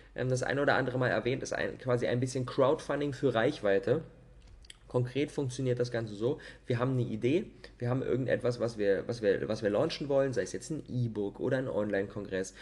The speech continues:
bei uns ein Crowdfunding, ähm, viele verschiedene Projekte, die da möglich sind und sagen dann: Ey Leute, wenn ihr Bock habt, das mit eurer Reichweite zu unterstützen, dann shared nicht einfach, wenn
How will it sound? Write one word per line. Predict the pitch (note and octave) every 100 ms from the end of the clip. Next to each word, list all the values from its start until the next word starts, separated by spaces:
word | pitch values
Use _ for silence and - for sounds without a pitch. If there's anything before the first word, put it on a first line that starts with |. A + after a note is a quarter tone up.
| - -
bei |
uns | A2+ C3 D3
ein |
Crowdfunding, | C3+ - F#2 G#2 - F#2+ G2 G#2 G#2 - - -
ähm, | - G2 - -
viele | A3
verschiedene | C4 F#3+ E3 E3
Projekte, | C#3+ D3 D#3+
die | C3
da | C3+
möglich | C3+ D3 D#3
sind | C3+ D3 - - -
und | - B2
sagen | B2 A#2 A#2+
dann: | A2
Ey | - G3+
Leute, | F#3+ G3 C#3
wenn |
ihr | D#3
Bock | D#3+ F#3 F#3+
habt, | -
das | D3+
mit | D3+
eurer | D#3+ B2+
Reichweite | B2 C3+ C3 B2
zu | A2+
unterstützen, | G#2 A#2+ F3+ F#3 D#3+ F3 F#3 - -
dann | - C3+ C3
shared | B2+ D3 C#3+
nicht | D3 -
einfach, | A2+ C3 B2 A#2+
wenn | A#2+ B2 A#2+